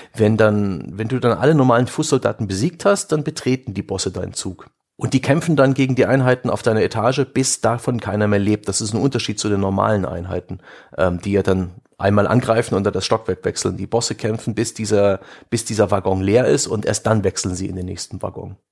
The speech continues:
Und das ist so der Unterschied. Das ist ganz cool gemacht. Das ist jetzt in der wirklichen Beschreibung, äh, ziemlich schwer vorstellbar, aber das Spiel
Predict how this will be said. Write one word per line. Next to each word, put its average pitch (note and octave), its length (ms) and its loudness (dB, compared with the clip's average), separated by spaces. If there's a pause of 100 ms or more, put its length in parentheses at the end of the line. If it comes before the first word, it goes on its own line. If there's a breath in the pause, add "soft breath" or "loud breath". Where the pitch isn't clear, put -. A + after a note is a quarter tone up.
Und - 160 -10
das G2 100 -6
ist G#2 60 -8
so A2 100 -6
der G2+ 140 -6
Unterschied. - 420 -10
Das C#3 80 -2
ist - 140 -2
ganz E3 280 0
cool E3+ 100 4
gemacht. C#3 340 2 (280 loud breath)
Das - 180 0
ist C3 180 0
jetzt C#3+ 300 -2 (420)
in A2+ 360 -6
der A#2+ 160 2
wirklichen A#2 320 0
Beschreibung, G#2+ 580 -2 (360 loud breath)
äh, G#2 160 -4 (220)
ziemlich C#3 340 4
schwer G#2+ 200 -4
vorstellbar, G2 520 0
aber G2 140 0
das A#2 100 0
Spiel A#2 500 2